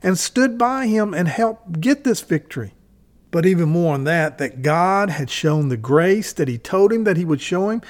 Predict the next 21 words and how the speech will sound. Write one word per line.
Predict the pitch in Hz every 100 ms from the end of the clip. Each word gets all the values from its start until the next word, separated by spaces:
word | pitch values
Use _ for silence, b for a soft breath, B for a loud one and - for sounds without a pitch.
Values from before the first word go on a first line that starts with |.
| B
He | B 175
had | 151
shown | 196 196
him | 175
the | 131
mercy | 139 185 220 240 277 277
that | 220 160
he |
told | 135 - 202 233
him | 240
he | 220
would | 180
show | - 220 233
him | 262 269 B B B
by | 175
allowing | 160 175 202 214 208
him | 202
to | 190 170
win | 156 180 240 277 220
this | 160 -
victory. | 143 120 - 113 95